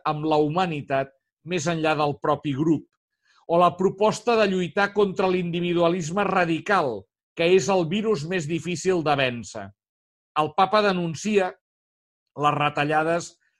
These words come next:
en drets fonamentals pel fet de ser dona o pel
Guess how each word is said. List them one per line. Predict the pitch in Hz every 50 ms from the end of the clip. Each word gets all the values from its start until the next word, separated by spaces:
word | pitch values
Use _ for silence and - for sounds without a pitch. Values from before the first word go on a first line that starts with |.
| _
en | - 143 143 147
drets | 151 165 170 - - -
fonamentals | 165 165 156 151 143 139 135 131 131 - 156 165 160 -
pel | - - 147 139 135
fet | - 175 175 143 120
de | 151 147
ser | - - 160 160
dona | 160 170 175 170 165 175 185 185 - _ _ _ _ _ _ _ _ _ -
o | 160 156
pel | 156 - 165 160